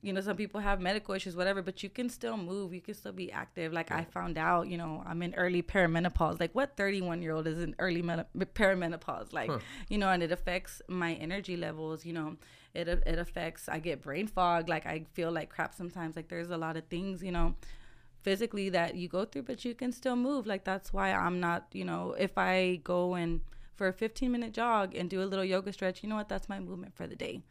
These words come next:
Speaker 1: Like, a lot of people see me and they're like, "Oh, you're, you must eat nothing but salads and do
Speaker 2: <laughs>
Speaker 1: cardio twenty-four seven." No, I love to go and lift heavy ass weights. But you know what? Sometimes I only have the energy to do that two days a week. Then I have a recovery day. Then I have a yoga day. And you know what? There's my,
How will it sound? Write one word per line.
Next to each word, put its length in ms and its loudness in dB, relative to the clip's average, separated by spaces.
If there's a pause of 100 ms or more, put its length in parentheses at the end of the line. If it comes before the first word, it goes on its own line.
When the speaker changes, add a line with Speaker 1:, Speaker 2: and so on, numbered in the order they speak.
(240)
Speaker 1:
Like, 160 0
a 80 2
lot 160 4
of 80 -4
people 280 -2
see 140 -4
me 100 2
and 80 2
they're 60 0
like, 300 -6
"Oh, 160 2
you're, 280 -4 (460)
you 140 -2
must 320 -2
eat 100 0
nothing 320 -2
but 160 -10
salads 540 -2
and 160 0
do 100 4
Speaker 2:
<laughs> 180 2
Speaker 1:
cardio 560 4
twenty-four 460 -2
seven." 460 -6
No, 340 0
I 100 2
love 200 -2
to 100 -6
go 160 2
and 100 2
lift 200 0
heavy 260 0
ass 220 -2
weights. 320 0
But 120 -2
you 80 0
know 60 0
what? 100 -2
Sometimes 400 -2
I 80 2
only 180 0
have 160 2
the 100 -2
energy 260 -4
to 100 -2
do 160 4
that 220 2
two 160 -4
days 220 -2
a 60 -4
week. 320 -4 (360)
Then 140 2
I 60 6
have 180 4
a 100 4
recovery 500 0
day. 320 2 (300)
Then 140 0
I 40 6
have 200 8
a 40 2
yoga 280 0
day. 220 -2
And 100 -2
you 60 -2
know 100 -2
what? 160 -2
There's 200 0
my, 200 -2